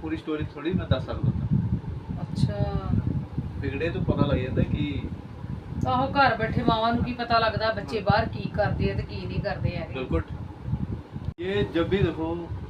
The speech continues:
Speaker 1: ਜੇ ਤੁਸੀਂ ਪੁੱਛਣਾ ਹੀ ਚਾਹੁੰਦੇ ਹੋ ਨਾ, ਤੁਹਾਨੂੰ ਮੈਂ ਗੱਲ ਦੱਸ ਰਿਹਾ ਇੱਕ। ਇਹ ਜਦੋਂ ਮੋਟਰਸਾਈਕਲ ਰੋਕਦੇ, ਪੰਜ ਮਿੰਟ ਬਾਅਦ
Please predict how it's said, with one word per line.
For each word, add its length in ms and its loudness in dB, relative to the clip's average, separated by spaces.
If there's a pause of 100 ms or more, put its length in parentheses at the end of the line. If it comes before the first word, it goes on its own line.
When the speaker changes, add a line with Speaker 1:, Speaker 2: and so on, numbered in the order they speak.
(260)
Speaker 1:
ਜੇ 100 4
ਤੁਸੀਂ 300 -2
ਪੁੱਛਣਾ 320 -6
ਹੀ 60 -2
ਚਾਹੁੰਦੇ 320 -6
ਹੋ 40 -4
ਨਾ, 100 0 (1300)
ਤੁਹਾਨੂੰ 200 -4
ਮੈਂ 80 2
ਗੱਲ 180 4
ਦੱਸ 240 0
ਰਿਹਾ 140 -4
ਇੱਕ। 180 -8 (2250)
ਇਹ 120 2
ਜਦੋਂ 420 4
ਮੋਟਰਸਾਈਕਲ 480 2
ਰੋਕਦੇ, 340 2
ਪੰਜ 260 2
ਮਿੰਟ 200 4
ਬਾਅਦ 260 4